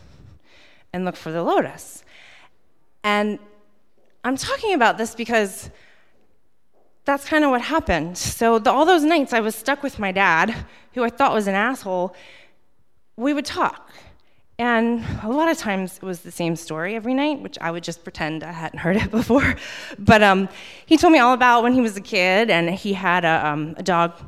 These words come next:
named Briar, and he used to have a paper route. And as soon as, uh, he had enough papers out of his,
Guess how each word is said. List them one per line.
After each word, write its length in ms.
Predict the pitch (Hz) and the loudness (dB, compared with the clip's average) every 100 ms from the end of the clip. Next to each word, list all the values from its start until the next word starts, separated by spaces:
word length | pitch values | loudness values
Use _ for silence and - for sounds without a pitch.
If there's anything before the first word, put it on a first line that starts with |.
| - - | -20 -12
named 240 | 165 170 | -8 -4
Briar, 520 | 165 165 165 175 190 - - - - - - | 0 0 -2 -4 -6 -10 -18 -20 -20 -20 -8
and 180 | 156 | -6
he 240 | 160 180 160 | -4 -6 -8
used 340 | 160 170 - | -8 -10 -8
to 60 | 190 | -4
have 200 | 175 156 | 0 0
a 60 | 151 | 0
paper 300 | 202 185 160 | -4 -4 -4
route. 360 | 160 165 - - - - - - - | -2 -2 -6 -14 -20 -20 -20 -18 -8
And 180 | 165 | -6
as 100 | 156 | -4
soon 260 | - - 311 | -4 2 4
as, 220 | 330 277 | 2 0
uh, 280 | 196 202 185 | 2 4 2
he 260 | 202 214 196 | 0 0 0
had 240 | 226 196 | 2 2
enough 240 | 202 214 | 4 0
papers 340 | - 233 202 190 | -2 -4 -2 2
out 160 | 180 | 2
of 100 | 170 | 0
his, 280 | 170 170 156 | -4 -8 -10